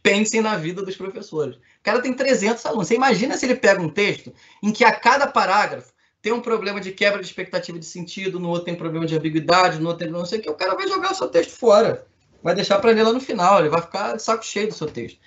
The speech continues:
Então, é preciso que, pra você ter um bom desempenho acadêmico, não tô falando só de nota, não. Tô falando de bons trabalhos, né,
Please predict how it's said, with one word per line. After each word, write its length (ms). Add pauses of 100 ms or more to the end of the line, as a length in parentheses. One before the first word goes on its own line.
(120)
Então, 340
é 80
preciso 800
que, 120
pra 120
você 200
ter 100
um 100
bom 220
desempenho 680
acadêmico, 640 (220)
não 100
tô 100
falando 220
só 140
de 120
nota, 380
não. 360 (200)
Tô 100
falando 220
de 80
bons 280
trabalhos, 640
né, 240